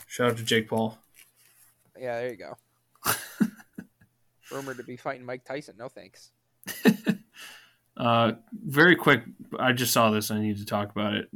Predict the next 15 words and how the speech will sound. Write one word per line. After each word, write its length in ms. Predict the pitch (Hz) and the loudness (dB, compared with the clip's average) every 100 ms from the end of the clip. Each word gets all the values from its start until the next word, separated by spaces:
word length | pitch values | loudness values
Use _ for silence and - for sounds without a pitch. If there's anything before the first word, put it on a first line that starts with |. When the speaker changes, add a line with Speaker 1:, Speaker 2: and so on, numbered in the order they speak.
| - - | -16 -2
Speaker 1:
Gabriel 300 | 147 175 160 | 2 4 6
Davis, 340 | 135 123 113 | 8 8 4
eight 120 | 139 | 2
receptions, 520 | 156 156 151 147 131 | 2 4 4 4 -2
two 120 | 120 151 | 2 4
hundred 240 | 139 135 | 4 4
one 160 | 123 123 | 6 6
yards, 240 | 120 113 | 6 4
four 160 | - 117 | 0 -4
touchdowns 460 | - 107 101 92 | -4 -6 -6 -8
yesterday. 320 | 110 - 71 110 _ _ _ _ _ _ _ _ _ _ _ _ _ _ _ | -8 -10 -10 -14 _ _ _ _ _ _ _ _ _ _ _ _ _ _ _
Speaker 2:
And 160 | 131 117 | -20 -20
still 320 | - 131 127 | -16 -14 -12
lost. 400 | 107 98 - _ _ _ _ _ _ _ _ _ - - - | -10 -12 -14 _ _ _ _ _ _ _ _ _ -20 -12 -2
Speaker 1:
Uh, 380 | 123 123 123 | 4 6 6